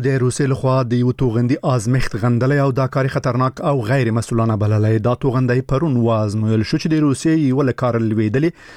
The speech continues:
سپوږمکۍ، آه، وچوله او په فضا کې یې ککړې وریځې رامنځته کړې.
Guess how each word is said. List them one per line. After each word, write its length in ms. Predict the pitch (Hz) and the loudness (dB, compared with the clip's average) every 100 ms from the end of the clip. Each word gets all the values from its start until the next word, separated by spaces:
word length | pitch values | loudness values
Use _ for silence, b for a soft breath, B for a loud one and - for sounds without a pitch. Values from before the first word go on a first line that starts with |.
| B - | B -12
سپوږمکۍ، 840 | - - 139 120 123 120 143 143 143 147 156 - - 131 | -10 -2 0 0 -2 -2 -2 0 2 2 0 -4 -2 0
آه، 180 | 120 110 107 | 2 0 0
وچوله 460 | 156 - 165 165 165 | -2 0 0 2 0
او 60 | |
په 180 | 170 156 | -2 -4
فضا 240 | 127 104 117 | -2 0 -2
کې 140 | - | 0
یې 120 | 127 - | 0 0
ککړې 280 | 123 143 120 | -2 0 0
وریځې 360 | 110 117 104 107 | 2 0 0 0
رامنځته 320 | 107 107 123 | 0 -2 -2
کړې. 200 | - 139 | -2 -4